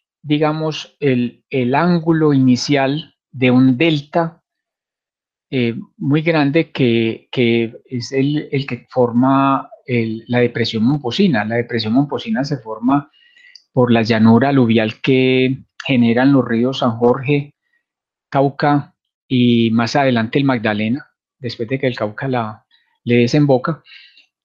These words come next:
Y, y ese es un sistema de humedales. Y los humedales cobran mucha importancia en el mundo. Eh, sobra decir, pues, que hay muchos ejemplos.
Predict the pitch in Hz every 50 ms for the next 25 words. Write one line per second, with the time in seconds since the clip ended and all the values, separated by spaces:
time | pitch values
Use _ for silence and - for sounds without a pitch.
0 | _ - 156 156 147 147 143 143 143 139 139 139 139 135 - _ _ _ _ 175
1 | 147 147 147 147 151 147 196 196 185 175 - 220 190 165 - 196 175 - - 196
2 | 175 175 175 170 170 156 127 123 120 131 147 147 123 110 113 - - - - 170
3 | 175 214 185 - 214 196 190 190 180 170 160 165 175 175 170 160 - - - _
4 | _ _ _ - 147 135 143 151 160 165 170 180 185 170 - - 175 147 147 151
5 | 131 - - 131 127 127 127 - 160 156 156 156 151 - _ _ _ _ _ -
6 | 151 156 165 170 170 160 156 147 139 139 135 170 170 170 - _ _ _ _ _
7 | _ _ _ - 165 139 147 185 147 135 123 123 - - 123 117 135 147 143 123
8 | 127 113 - - 135 131 - - 151 143 139 139 139 135 127 - - - 127 117
9 | 120 131 147 185 165 151 151 139 - 160 147 143 127 113 117 117 120 127 - 165
10 | 160 156 151 - - _